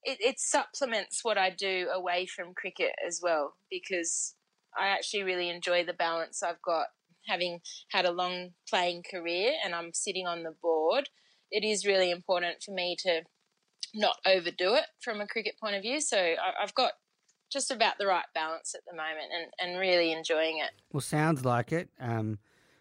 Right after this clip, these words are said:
Speaker 2: wonderful opportunities ahead when this is all over. Alex, thanks so much for coming on the podcast. I've wanted to chat to you for ages. We finally got to do it.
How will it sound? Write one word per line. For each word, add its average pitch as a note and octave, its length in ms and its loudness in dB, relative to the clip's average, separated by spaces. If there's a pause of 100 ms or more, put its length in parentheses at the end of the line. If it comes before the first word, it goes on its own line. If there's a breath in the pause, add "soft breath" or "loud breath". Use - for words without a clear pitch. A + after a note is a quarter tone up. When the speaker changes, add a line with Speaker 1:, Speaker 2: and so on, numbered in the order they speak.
(120 soft breath)
Speaker 2:
wonderful C#3+ 460 0
opportunities D#3 760 2
ahead F3 380 4
when F#3 200 6
this F3 180 2
is F3 100 2
all F#3 200 8
over. F3+ 240 6
Alex, G3 500 0
thanks C4 300 -2
so B3+ 140 0
much F3+ 360 0 (260 soft breath)
for E3 100 -2
coming D#3+ 300 4
on D#3 80 4
the D3 80 2
podcast. D3 640 -2
I've E3 80 -2
wanted G3 260 0
to F#3 80 -8
chat D#3+ 420 -4
to D3 80 -6
you C#3 120 0
for C3 180 -4
ages. C#3 520 -2 (260 loud breath)
We B2+ 80 -6
finally F3+ 440 2
got C#3 240 0
to B2+ 100 0
do B2+ 300 4
it. D#3 160 2